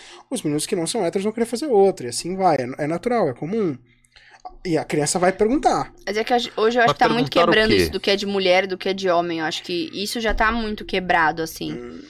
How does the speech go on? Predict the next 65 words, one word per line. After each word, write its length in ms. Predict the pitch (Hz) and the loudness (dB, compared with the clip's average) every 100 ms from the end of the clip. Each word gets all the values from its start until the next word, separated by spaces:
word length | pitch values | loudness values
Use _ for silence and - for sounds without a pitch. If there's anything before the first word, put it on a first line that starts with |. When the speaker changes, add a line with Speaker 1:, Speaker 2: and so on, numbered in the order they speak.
| 233 | -10
Speaker 1:
é. 200 | 190 135 | -8 -6
Speaker 2:
Antigamente 320 | - 294 - - | 0 2 4 6
Speaker 3:
Cara. 40 | |
Speaker 2:
eu 40 | |
lembro 160 | 294 254 | 4 2
que 200 | 233 - | 0 2
eu 140 | 220 226 | 2 4
nunca 240 | 269 359 | 2 0
fui, 300 | - 277 254 | 0 -6 -4
eu 140 | 208 220 | -2 -2
nunca 220 | 269 302 | -2 -4
fui 160 | 269 | -4
chamada 500 | 262 262 226 208 226 | -2 0 2 2 0
pra 100 | 240 | -2
fazer 220 | - 226 226 | -4 -4 -4
futebol 480 | - - 202 185 | -10 -8 -2 0
na 100 | 180 | -2
escola. 460 | 180 - 170 170 196 _ _ _ _ _ _ _ | -8 -10 -10 -10 -14 _ _ _ _ _ _ _
Speaker 1:
Que 80 | - | -4
é 20 | |
uma 40 | 185 | -2
Speaker 2:
Hoje 100 | 202 | 0
em 40 | |
dia 140 | 226 320 | 2 4
já 80 | 480 | 4
é 40 | |
uma 120 | 466 | 2
Speaker 1:
sacanagem, 60 | - | 2
Speaker 2:
coisa 200 | 269 247 | 2 2
Speaker 1:
né? 60 | |
Speaker 2:
muito 220 | 226 233 226 | 0 -4 0
mais 340 | 214 208 - | 0 0 -4
Speaker 3:
Na 140 | 190 | -2
realidade, 400 | 190 208 185 220 | 0 2 2 0
eu 160 | 226 208 | -2 0
acho 160 | 190 - | 0 0
que 80 | |
não 80 | 220 | 0
Speaker 2:
Será 120 | 214 | 4
que 60 | 247 | 4
eu 20 | |
Speaker 3:
chega 100 | 269 | 4
Speaker 2:
não 60 | 247 | 2
Speaker 3:
nem 100 | 202 | 4
Speaker 2:
jogaria 160 | 190 202 | 4 2
Speaker 3:
a 40 | |
Speaker 2:
futebol 260 | - 185 185 | 2 2 2
muito 240 | 202 247 | 0 -2
Speaker 1:
Então, 100 | 254 | 0
Speaker 2:
bem? 100 | 220 | 0
Speaker 1:
uma 120 | 143 147 | 0 0
sacanagem. 380 | 170 - 170 139 | -2 -2 -2 0
Speaker 3:
Será 280 | 135 117 240 | 2 2 2
que, 60 | - | 0
mas 0 | |
não 60 | 208 | -2
é 20 | 180 | 2
Speaker 2:
Provavelmente 440 | 233 226 226 226 | 4 4 4 4
não, 80 | 202 | 2
Speaker 3:
questão 180 | 175 196 | 4 2
Speaker 2:
mas 100 | 175 | 2
Speaker 3:
de 100 | 180 | -2
nunca 220 | 185 180 | 0 -2
fui 140 | - 165 | 0 0
chamada. 600 | 170 156 135 110 101 | 2 4 4 4 4